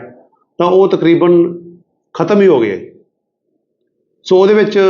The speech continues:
ਸਾਨੂੰ ਬਹੁਤੀਆਂ ਦਵਾਈਆਂ, ਕੀਟਨਾਸ਼ਕ ਪਾਉਣ ਦੀ ਜ਼ਰੂਰਤ ਨਹੀਂ ਪਈ। ਜੇਕਰ ਅੱਜ ਦੀ, ਅੱਜ ਦੇ ਹਾਲਾਤ ਦੇਖੀਏ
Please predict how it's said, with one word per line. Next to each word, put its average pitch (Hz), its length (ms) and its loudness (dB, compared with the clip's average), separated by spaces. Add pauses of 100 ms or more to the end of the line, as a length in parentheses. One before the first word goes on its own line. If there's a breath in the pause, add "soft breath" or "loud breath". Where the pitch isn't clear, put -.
(280)
ਸਾਨੂੰ 170 280 0
ਬਹੁਤੀਆਂ 170 340 0
ਦਵਾਈਆਂ, 151 680 -2
ਕੀਟਨਾਸ਼ਕ 147 520 -4
ਪਾਉਣ 143 240 -4
ਦੀ 139 60 0
ਜ਼ਰੂਰਤ 123 320 -2
ਨਹੀਂ 120 160 2
ਪਈ। 95 280 -6 (1400)
ਜੇਕਰ 151 380 -2
ਅੱਜ 151 120 -2
ਦੀ, 185 320 0 (260)
ਅੱਜ 165 120 0
ਦੇ 180 100 2
ਹਾਲਾਤ 156 240 0
ਦੇਖੀਏ 147 680 -4